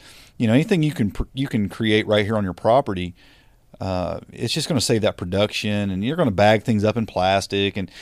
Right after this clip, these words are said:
it's just better on the environment, you know. So if you can make those things at home and put 'em on your garden, it's a real frugal thing to do, and, and it's a, it's a great thing to do too for the, for the planet. Something that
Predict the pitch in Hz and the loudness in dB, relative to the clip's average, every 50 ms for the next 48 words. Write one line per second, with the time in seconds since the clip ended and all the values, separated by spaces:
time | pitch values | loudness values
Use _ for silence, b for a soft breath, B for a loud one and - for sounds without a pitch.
0 | B B B 233 - - - - 110 104 101 101 95 92 92 90 87 90 95 104 | B B B -4 -2 -2 0 2 2 2 2 2 0 -2 -2 -2 0 2 2 4
1 | 107 98 87 87 87 87 - - 92 92 90 90 92 95 - - 95 101 160 175 | 2 2 0 -4 -6 -8 -8 -6 -6 -4 -2 -2 -4 -4 -4 -4 -4 -4 -4 -4
2 | 151 110 98 101 127 123 - 101 92 - - 101 98 98 90 90 78 87 95 95 | -2 0 0 0 0 0 -2 -4 -2 -4 -4 -4 -4 -4 -4 -6 -8 -6 -4 -2
3 | 98 101 98 92 87 - 104 95 92 92 90 90 85 80 85 87 90 90 90 87 | -2 -2 -2 -4 -6 -6 -6 -4 -4 -4 -4 -4 -4 -4 -2 -2 -2 -2 -2 -4
4 | 92 - - 90 85 85 92 92 90 87 80 78 - _ _ _ - - - - | -6 -6 -8 -8 -6 -4 -4 -4 -4 -6 -8 -12 -20 _ _ _ -20 -14 -6 -2
5 | 113 110 110 104 117 110 - 120 113 113 110 101 98 98 95 95 95 92 87 90 | 0 0 2 2 0 0 0 0 0 0 0 0 0 0 0 0 -2 -4 -4 -6
6 | 92 92 92 87 - 92 87 82 - B B B B B B 101 101 98 90 101 | -6 -6 -8 -8 -8 -8 -8 -8 -10 B B B B B B -8 -6 -4 0 0
7 | 98 98 92 - 95 90 85 80 85 87 85 - - 85 85 85 85 82 - b | 0 0 0 -2 -6 -6 -6 -6 -6 -8 -8 -8 -8 -6 -6 -6 -8 -10 -12 b
8 | b b b b _ _ - 92 87 85 - - - 90 85 - - 92 90 87 | b b b b _ _ -8 -6 -6 -6 -8 -8 -10 -10 -8 -6 -6 -6 -4 -4
9 | 87 - - b b b b b b b b b - - - - 190 226 220 - | -6 -8 -10 b b b b b b b b b -12 -6 -2 2 2 2 2 2
10 | 220 202 165 120 110 101 90 | 2 4 4 4 2 2 0